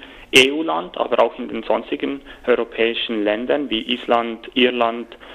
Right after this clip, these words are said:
und vor allem auch Griechenland und Spanien, die ja im Moment sehr im Fokus liegen. Und eben diesen, äh, Zusammenhang herzustellen mit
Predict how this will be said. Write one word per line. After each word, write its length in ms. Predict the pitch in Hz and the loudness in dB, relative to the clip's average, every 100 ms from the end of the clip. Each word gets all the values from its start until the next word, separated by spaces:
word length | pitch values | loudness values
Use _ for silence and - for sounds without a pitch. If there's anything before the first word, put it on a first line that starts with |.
| - - - | -20 -20 -4
und 160 | 117 107 | -2 0
vor 160 | - 107 | 2 2
allem 200 | 110 107 | 2 0
auch 240 | 107 - | 0 -2
Griechenland 640 | - 113 110 117 104 107 | -4 -4 -2 0 0 0
und 120 | 107 - | -6 -4
Spanien, 640 | - 110 117 143 147 - - - | -2 0 0 -2 -4 -6 -14 -4
die 100 | 113 | 0
ja 220 | 113 113 | 0 0
im 160 | 117 117 | -4 -6
Moment 420 | 110 110 113 - 127 - | -6 -6 -8 -12 -10 -6
sehr 140 | 110 | -4
im 140 | 117 | -4
Fokus 380 | - 107 - 156 - | 0 0 0 -6 0
liegen. 380 | 143 - 202 220 - - - - - - - | -2 -2 -8 -8 -16 -12 -12 -12 -18 -18 0
Und 220 | 143 156 135 | 4 4 6
eben 220 | 139 143 | 4 2
diesen, 500 | 143 139 143 135 - | -6 -4 -4 -4 -6
äh, 540 | 135 127 120 117 113 - - - - - - | -2 0 2 0 -2 -6 -14 -20 -20 -12 2
Zusammenhang 540 | - 120 139 135 135 127 - | 4 4 2 0 0 -4 -6
herzustellen 640 | - 123 - - 123 123 - | -4 -2 0 2 2 -2 -2
mit 280 | 135 147 | 0 0